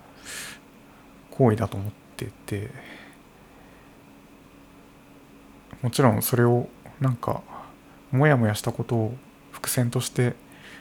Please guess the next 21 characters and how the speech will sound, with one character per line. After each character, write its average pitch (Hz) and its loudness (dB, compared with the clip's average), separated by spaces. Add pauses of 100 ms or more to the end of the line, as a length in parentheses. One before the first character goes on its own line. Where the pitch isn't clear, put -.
(400)
表 131 4
現 135 2
活 139 0
動 113 2
に 110 0 (500)
す - -4
る 127 4
こ 139 0
と 151 6
で 110 2 (1300)
回 107 4
収 - -2
で 113 -2
き - -6
る 113 0
と - -6
い 113 -2
う 113 -8
か、 - -8 (720)
昇 - 2
華、 117 0